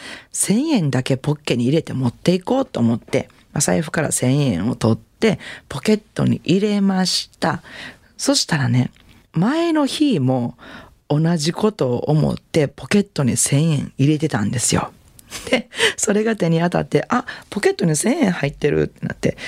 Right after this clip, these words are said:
で、元から手に千円持ってたでしょ？それで合わせて、「あ、二千円や」ってなって、「あ、まさしく予期せぬ二千円」<laughs> ってなって、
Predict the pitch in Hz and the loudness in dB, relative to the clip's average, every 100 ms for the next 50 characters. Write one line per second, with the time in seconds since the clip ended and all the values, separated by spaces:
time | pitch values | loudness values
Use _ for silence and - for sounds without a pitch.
0 | - - 170 233 226 233 214 - - 139 | -10 -2 2 2 0 0 0 -2 0 0
1 | 143 - 131 143 104 120 - - - - | 0 0 0 2 0 -2 -2 0 0 2
2 | 175 - - - - - - 214 302 285 | 2 -2 -10 -20 -16 -4 -2 0 -2 0
3 | 247 208 180 - - - 220 - 196 196 | -2 -2 -4 -6 -4 -2 -2 -4 -2 0
4 | 226 233 247 311 359 311 262 180 143 - | 2 0 2 0 2 2 2 0 0 0
5 | 226 156 170 - 180 165 - - 175 - | 0 0 -2 -4 -4 -4 -4 -2 -2 -4
6 | 135 180 233 - 587 - - 208 - - | -4 0 0 0 0 -2 2 0 0 -4
7 | 208 233 320 349 285 294 262 247 208 208 | 0 0 0 -4 -2 0 0 2 0 0
8 | 254 240 392 - 254 - - _ - - | 0 0 -2 0 -2 -2 -4 _ -20 -20
9 | - _ - - - 539 - _ 165 147 | -20 _ -20 -6 2 2 0 _ 0 2
10 | - - 240 185 | 0 2 2 2